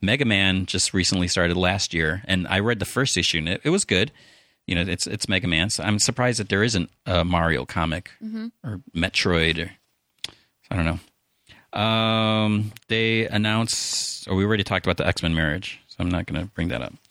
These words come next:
Speaker 2: Mm-hmm.
Speaker 1: The landmark X-Men marriage.
Speaker 2: Mm-hmm.
Speaker 1: Um, Warner Brothers announced the voice cast for the Dark Knight Returns animated movie. So that is,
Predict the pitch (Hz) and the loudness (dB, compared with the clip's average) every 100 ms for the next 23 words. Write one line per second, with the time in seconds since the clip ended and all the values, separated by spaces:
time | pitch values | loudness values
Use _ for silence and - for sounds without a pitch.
0 | - 208 208 202 80 85 113 110 107 98 | -14 -8 -6 -2 -2 0 0 2 0 0
1 | - - 82 82 - - - - - 196 | -4 -6 -6 -8 -12 -8 -8 -8 -14 -16
2 | 196 208 254 - _ - 101 - 92 - | -14 -14 -16 -20 _ -4 0 0 0 -4
3 | _ _ _ _ _ - - 113 117 110 | _ _ _ _ _ -8 -2 0 2 2
4 | 110 110 101 101 101 98 92 87 107 - | 2 2 2 2 2 0 0 2 2 2
5 | 117 120 - 104 87 80 82 - 92 90 | 0 0 0 0 -2 0 -2 0 -2 -2
6 | 87 - - 113 127 143 - 110 113 117 | -4 -4 -2 0 2 0 -2 0 2 2
7 | 117 117 117 151 151 _ _ - - _ | 2 2 2 -2 -6 _ _ -20 -20 _
8 | - - 92 90 98 98 - 98 92 90 | -4 2 2 2 2 0 0 0 0 0
9 | - | -2